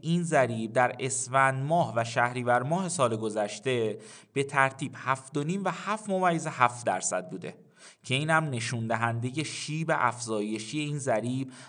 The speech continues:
از ابتدای سال جاریه. گفتنیه که منظور از ضریب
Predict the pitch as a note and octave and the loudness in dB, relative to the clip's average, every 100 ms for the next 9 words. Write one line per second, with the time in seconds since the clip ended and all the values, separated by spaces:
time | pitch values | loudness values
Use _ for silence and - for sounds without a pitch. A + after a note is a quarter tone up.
0 | - A#2 A2 - - A2 - A#2 G#2+ A#2+ | -6 -2 0 -2 -4 -6 -6 -4 2 2
1 | C3 B2+ B2 A#2 A#2 G2 F#2 F2+ F2+ - | 2 2 2 4 2 -2 -4 -4 -10 -14
2 | - _ - - - C3+ - C#3+ E3 F3 | -20 _ -20 -10 -2 -2 0 0 0 -2
3 | F3 F3 E3+ D#3+ C#3 C3 B2+ B2 C#3+ F3+ | 0 2 2 0 0 0 2 0 2 2
4 | F3 D#3+ D3+ C#3+ | 2 2 2 0